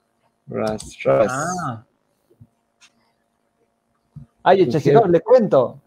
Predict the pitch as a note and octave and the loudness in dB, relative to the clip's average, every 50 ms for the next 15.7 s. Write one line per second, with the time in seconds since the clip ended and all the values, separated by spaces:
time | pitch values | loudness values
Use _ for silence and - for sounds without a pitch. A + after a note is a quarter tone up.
0 | A3+ - _ _ G3+ D#3 D3+ C#3 - C#3+ C#3 E3 D#3+ - A3 G#3 E3 - D3+ - | -20 -20 _ _ -8 -8 -8 -6 -8 -8 -10 -8 -6 -4 -4 -2 -2 -2 -2 -2
1 | - A3 A3+ G3 D3+ - B2 A#2 - - _ - D3 D3+ E3+ G#3 A3 G#3+ G#3 F#3+ | -2 -2 -2 -4 -4 -4 -6 -6 -6 -10 _ -8 -8 -4 -2 -4 -4 -2 -4 -6
2 | F#3 - A3 G#3+ G#3 G3+ G3+ G#3+ G#3+ G3+ F#3+ G3 G3+ G3+ G3+ G3 G3 G3 F#3+ F#3+ | -4 -4 -4 0 2 2 0 0 0 -4 -6 -6 -6 -4 -4 -2 0 -2 -2 -2
3 | F3+ E3 E3+ E3+ E3+ F#3+ G3 F#3 - F3 D3+ F3 E3 D#3+ - F#3+ G#3+ A3 A3 - | -4 -6 -6 -4 -2 -2 -2 0 -2 -2 -2 -2 -2 -2 0 -2 -2 -2 -4 -10
4 | _ _ _ _ _ _ _ _ - E3 D#3+ D#3 D#3 D#3 D#3 D#3 - C#3 D3 D3 | _ _ _ _ _ _ _ _ 0 2 4 4 4 4 4 2 2 0 -2 -2
5 | D3 D3 D3 D3 D3 - - - F3 F3 F3+ F3+ F3+ G3 G3+ G3 G#3 G3+ G3 F#3+ | -2 0 -2 -2 -2 -4 -6 -2 0 0 0 0 0 0 0 0 0 0 0 0
6 | E3+ F3+ A3+ C4 B3 G#3+ F3 D#3 C#3+ C3+ C#3 C3+ B2+ A#2+ A#2+ A#2 A#2 A#2 - F#3+ | 0 0 2 2 2 2 0 0 -2 -2 -2 -4 -4 -4 -4 -6 -8 -6 -6 -4
7 | A3 G#3+ F3+ C#3 A#2+ G#2+ G#2+ A2 C3 B2 A#2 C3+ B2+ B2 B2 - - F#3+ F3+ D3+ | -2 -2 -2 -2 -4 -6 -10 -14 -16 -12 -8 -6 -6 -6 -6 -4 -6 -6 -4 -4
8 | C3 C3 B2 D3 F3+ D#3+ C3 D2+ - - C3 B2 C3+ - G3 G#3 - - _ _ | -6 -4 0 2 4 4 4 4 2 -2 -6 -8 -2 0 0 0 0 -4 _ _
9 | - - - C#3+ C#3+ D3 - - - G#3+ G3+ G3 - - E3+ E3+ - _ A3+ A3 | -12 -10 -6 -4 -4 2 4 4 4 4 0 -4 -6 -8 -10 -10 -10 _ 0 2
10 | G3+ F#3 E3+ - - C#3+ C3+ C3 B2 - _ _ _ C3 B2 B2 B2 B2 B2+ B2+ | 4 4 4 2 0 -4 -4 -4 -6 -10 _ _ _ -10 -10 -8 -8 -8 -6 -6
11 | B2+ B2 B2 C3+ C#3+ C3+ C#3 C#3 C#3 D#3+ E3 E3 D3+ C3+ C3 - C#3+ D#3+ F3+ F3+ | -8 -8 -10 -10 -8 -6 -4 -4 -4 -4 -6 -6 -6 -6 -6 -4 -2 -2 -2 -2
12 | - C#3 B2 - D3 E3 E3 E3 F3 F3+ E3 E3 - D#3 D3+ D3 E3 F3 F3 D#3 | -4 -6 -6 -4 -4 -4 -2 -2 -2 -2 -4 -4 -2 -2 -2 -2 -2 -4 -4 -4
13 | D#3 D#3+ D#3 - E3+ E3+ D#3+ D3+ C3+ C#3 - - C#3+ D3+ F3 F#3+ F3 - D3+ - | -4 -4 -2 0 0 0 0 -4 -6 -6 -8 -6 -2 -2 -2 -2 -2 -8 -14 -14
14 | - C3+ - F3+ F3+ F#3 F#3+ F3+ _ - D3+ D3+ E3 F#3+ G3+ F#3+ E3+ F3 D3+ - | -14 -10 -6 -6 -6 -6 -8 -12 _ -12 -10 -8 -6 -6 -6 -4 -4 -6 -6 -4
15 | D#3 F3+ G3+ G3+ - _ - C#3+ C#3 C#3 D#3 D3 - B2 | -6 -6 -6 -8 -8 _ -10 -8 -6 -6 -8 -8 -10 -12